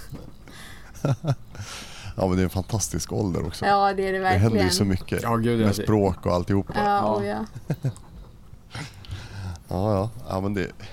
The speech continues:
Speaker 1: Ja, vilk-, vilken syn. Det må-, ja, det kan jag förstå.
Speaker 2: Mm.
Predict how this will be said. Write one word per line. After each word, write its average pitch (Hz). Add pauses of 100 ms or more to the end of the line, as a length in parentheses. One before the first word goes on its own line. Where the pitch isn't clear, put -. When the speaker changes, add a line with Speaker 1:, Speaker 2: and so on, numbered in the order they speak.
(1160)
Speaker 1:
Ja, 95
vilk-, 98
vilken 104
syn. 92
Det 95
må-, 98
ja, 101 (220)
det 107
kan 107
jag 107
förstå. 98 (1500)
Speaker 2:
Mm. 202